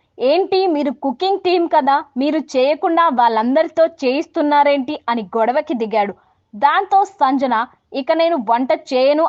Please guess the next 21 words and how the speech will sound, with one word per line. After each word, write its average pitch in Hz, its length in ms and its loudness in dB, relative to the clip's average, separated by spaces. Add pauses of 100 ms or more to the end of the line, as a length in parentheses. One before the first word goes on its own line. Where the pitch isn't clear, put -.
అని 262 160 -2 (140)
చెప్పేసింది. 220 600 -4 (360)
అయితే 220 460 -2 (340)
కిచెన్ 381 420 0
బాధ్యతల్ని 349 640 2 (100)
చూసుకోవాల్సిన 302 640 2
ప్రియా 247 540 0 (180)
బెడ్‌రూమ్‌లో 370 640 2
సొల్లు 294 380 0
కబుర్లు 330 360 0
చెప్తుంటే 285 640 -2
మాత్రం 277 480 0 (140)
ఈ 247 100 -6
డమాల్ 233 560 0
కెప్టెన్ 294 480 -2 (180)
పట్టించుకోకపోగా, 247 1300 0 (460)
ఆమెని 381 340 2
ప్రశ్నించిన 359 720 0
వాళ్ళ 285 400 2
గురించి 277 320 -2
వెళ్ళి 226 320 -4